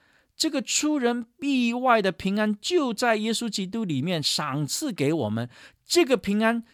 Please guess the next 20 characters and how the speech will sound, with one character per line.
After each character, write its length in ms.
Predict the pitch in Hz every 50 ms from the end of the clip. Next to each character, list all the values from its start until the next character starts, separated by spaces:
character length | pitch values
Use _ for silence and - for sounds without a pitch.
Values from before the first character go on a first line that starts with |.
| _ -
是 500 | - - - - 262 262 226 190 - _ -
因 600 | 277 285 294 302 311 311 311 302 311 311 302 285
着 200 | - 240 190 156
喜 480 | - - - - - 147 139 135 139
乐 320 | 151 233 285 254 185 147 147
而 80 | 143
来 200 | 147 135 113 120
的， 200 | 120 123 117 107 - - - _ _ _
因 320 | - 208 208 214 214 214 214
为 140 | 214 208 180
我 180 | 160 139 131 131
们 220 | 135 147 147 147 - _
定 340 | - 269 240 196 185 175 160
睛 360 | 147 180 202 202 202 202 175
仰 240 | 160 165 120 131 139
望 180 | 180 196 175 170
耶 160 | 160 170 180
稣 140 | 175 185 180
基 160 | 165 190 185
督， 240 | 165 180 185 196